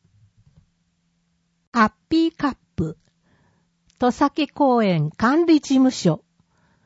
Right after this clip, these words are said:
電話零四八七八三の零五七七。ファックス零四八七二六の零三八零。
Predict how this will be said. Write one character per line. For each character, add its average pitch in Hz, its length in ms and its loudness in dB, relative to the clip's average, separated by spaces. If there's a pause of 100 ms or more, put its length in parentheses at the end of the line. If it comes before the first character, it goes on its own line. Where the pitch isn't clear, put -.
(480)
電 233 320 0
話 196 260 -2 (200)
零 311 400 2
四 277 260 2
八 156 500 -8 (220)
七 262 340 0
八 285 240 -4
三 185 520 0
の 156 240 -4 (100)
零 269 360 0
五 262 340 0
七 190 360 2
七。 185 420 0 (720)
フ - 100 -4
ァ 240 40 0
ッ 233 140 -6
ク - 80 -18
ス 156 300 -12 (400)
零 277 400 0
四 294 300 0
八 170 520 -6 (380)
七 262 360 0
二 294 360 0
六 180 340 -2
の 160 280 0 (140)
零 269 400 0
三 254 340 -2
八 233 460 -6
零。 185 360 -2